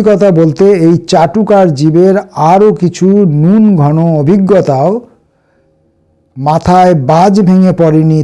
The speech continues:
তাও পাহাড় থেকে নেমে এসে। বন্ধুবর ভোরের উঠোনটি দেখতে পাচ্ছি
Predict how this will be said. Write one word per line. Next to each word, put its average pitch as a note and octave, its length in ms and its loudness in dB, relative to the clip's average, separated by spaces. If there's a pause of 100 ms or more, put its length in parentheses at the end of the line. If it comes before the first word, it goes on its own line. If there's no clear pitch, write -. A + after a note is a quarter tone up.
(120)
তাও D#3 300 2 (920)
পাহাড় F3 460 0
থেকে E3+ 200 0 (140)
নেমে C#3+ 240 0 (100)
এসে। F#2+ 220 -10 (640)
বন্ধুবর F3 680 2 (140)
ভোরের E3+ 400 2 (100)
উঠোনটি E3+ 440 -2 (160)
দেখতে E3 300 -2
পাচ্ছি F#3 320 -2